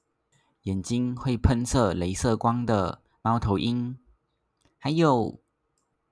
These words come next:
可以变成一棵大树的松鼠，等等等等。到了魔法学院，所有的学生一开始都要进行魔法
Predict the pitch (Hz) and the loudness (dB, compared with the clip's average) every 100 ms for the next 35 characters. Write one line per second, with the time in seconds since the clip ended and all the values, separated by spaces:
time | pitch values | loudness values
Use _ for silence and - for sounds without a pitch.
0 | _ _ - 120 123 104 101 131 120 107 | _ _ -10 -6 -2 -4 -2 -2 -2 -2
1 | 104 95 95 101 107 - - - 110 110 | -2 -2 -6 -10 -14 -14 -10 -4 -2 2
2 | 117 110 120 101 92 87 - - 120 117 | 0 0 -2 -2 -4 -4 -10 -8 -6 -6
3 | - 90 - _ _ _ _ _ _ _ | -4 -6 -6 _ _ _ _ _ _ _
4 | _ _ _ - 147 147 104 98 110 107 | _ _ _ -2 2 2 2 2 2 2
5 | 90 - - _ _ _ _ - _ _ | 0 -4 -20 _ _ _ _ -20 _ _
6 | _ _ _ _ _ _ _ _ _ _ | _ _ _ _ _ _ _ _ _ _
7 | 117 104 95 101 120 101 95 98 90 110 | 2 2 4 2 2 0 0 -2 0 0
8 | 95 78 - _ _ _ - 107 127 110 | -2 -6 -16 _ _ _ -4 2 2 2
9 | 95 - 90 - 113 110 110 - 113 - | 0 -2 -2 0 0 0 -2 -8 -10 -4
10 | 120 113 - 92 73 90 95 98 - 107 | -4 -4 -4 -4 -4 0 2 2 0 -4
11 | 95 101 87 87 92 90 107 101 85 - | -4 -6 -6 -8 -6 -4 -2 -2 -2 -6